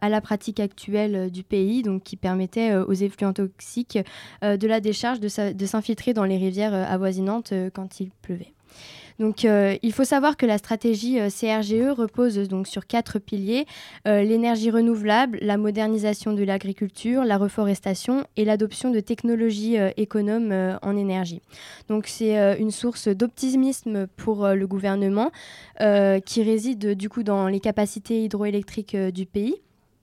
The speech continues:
Donc, euh, un terrain, euh, montagneux et neuf, euh, bassins fluviaux, euh, fournissent à l'Éthiopie donc un potentiel de quarante-quatre mille,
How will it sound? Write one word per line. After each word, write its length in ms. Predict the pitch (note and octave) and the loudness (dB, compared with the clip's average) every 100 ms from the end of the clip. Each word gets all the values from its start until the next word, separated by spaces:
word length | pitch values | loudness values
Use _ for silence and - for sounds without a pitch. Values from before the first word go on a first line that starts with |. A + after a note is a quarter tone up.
| _ _ | _ _
Donc, 280 | A#3+ A3+ - | -6 -4 0
euh, 280 | G#3 G#3 G3+ - | 4 6 4 2
un 140 | A3 | -2
terrain, 500 | A#3+ A3+ A3 A3+ G#3+ | -2 0 0 0 -2
euh, 80 | G#3 | -2
montagneux 680 | G#3 A3 A#3 A3+ A#3 A#3+ A#3+ - - - | -4 -2 -2 0 0 0 -2 -10 -20 -2
et 120 | A3 | 0
neuf, 360 | A3+ A#3+ B3 - | 4 2 2 0
euh, 180 | A3+ G#3+ | 2 4
bassins 420 | G#3 G#3+ A3+ A3 | 2 2 0 -2
fluviaux, 600 | - - A3+ G#3+ A#3 B3+ | -4 -6 -6 0 2 2
euh, 300 | A#3 G3+ G3 | 4 2 2
fournissent 420 | - A3 A#3 A3 | -2 0 0 0
à 80 | A3 | -2
l'Éthiopie 400 | G#3+ A#3 G#3+ B3 | -2 -4 -4 -4
donc 180 | G#3 G3 | -4 -4
un 120 | G3 | -4
potentiel 560 | G#3 G#3 G#3 - A3+ G3 | -4 -4 -4 -4 -6 -4
de 100 | G3 | -8
quarante-quatre 720 | - B3 A#3+ A#3 A3 A3 - | -2 0 0 -2 -4 -6 -4
mille, 400 | A3+ A#3 G#3 | -4 -2 -2